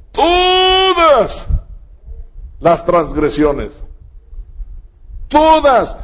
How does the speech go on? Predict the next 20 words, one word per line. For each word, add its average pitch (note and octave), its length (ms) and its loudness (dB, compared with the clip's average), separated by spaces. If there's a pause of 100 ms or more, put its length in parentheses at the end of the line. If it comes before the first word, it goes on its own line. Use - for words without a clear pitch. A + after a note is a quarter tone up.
las G3 320 2
transgresiones F3+ 800 2
que E3 140 -2
cometió D#3 760 0
no E3 220 2
le F3+ 100 0
serán D#3+ 340 0
recordadas, C#3 920 -2 (320)
ni E3 140 -2
siquiera F3 580 -2
acordarse D3+ 1120 -6
de C#3 80 0
lo B2+ 100 -2
que C3 120 -6
hemos C3 240 -8
hecho. G#2 320 -12 (500)
Aquel G3 280 -2
bebé G#3+ 320 0
que G#3 100 -2
abortaste, G3 720 0